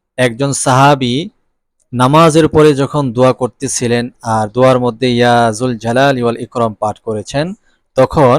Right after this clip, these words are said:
আল্লাহ নবী সাল্লাল্লাহু আলাইহি ওয়াসাল্লাম নামাজ শেষে, দোয়া শেষে তাকে জিজ্ঞেস করলো, "তুমি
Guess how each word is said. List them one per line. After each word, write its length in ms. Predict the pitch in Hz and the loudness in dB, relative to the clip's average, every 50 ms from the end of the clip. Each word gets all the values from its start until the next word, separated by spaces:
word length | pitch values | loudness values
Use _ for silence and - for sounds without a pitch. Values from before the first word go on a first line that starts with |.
| 202 233 - _ _ _ _ _ _ _ _ _ _ _ - | -2 -4 -12 _ _ _ _ _ _ _ _ _ _ _ -4
আল্লাহ 260 | 131 131 143 147 156 | -2 2 4 4 4
নবী 280 | 151 151 151 147 180 190 180 | 4 2 0 2 2 0 0
সাল্লাল্লাহু 680 | - - 175 165 156 151 139 131 135 143 147 139 123 131 | 0 0 -2 0 0 0 0 2 2 2 2 2 2 2
আলাইহি 360 | 123 120 127 127 139 135 123 | 2 2 2 0 0 -2 -4
ওয়াসাল্লাম 460 | 127 120 - - 127 120 120 120 - - | -6 -8 -6 -8 -8 -4 -2 -2 -2 -2
নামাজ 300 | 117 120 120 123 123 117 | -2 -4 -4 -4 -4 -6
শেষে, 280 | - - 120 - 127 123 | -8 -12 -12 -12 -12 -12
দোয়া 260 | 110 113 123 127 127 123 | -10 -4 0 0 0 0
শেষে 300 | - - 131 110 - 127 | -2 -6 -12 -12 -14 -12
তাকে 220 | - 120 117 110 117 104 | -10 -10 -10 -10 -10 -10
জিজ্ঞেস 360 | 110 113 107 107 127 120 - - | -12 -12 -14 _ -12 -12 -12 -6
করলো, 280 | - 123 117 113 113 110 | -6 -4 -2 -2 -4 -4
"তুমি 260 | _ - 117 117 113 | _ -8 -10 -10 -10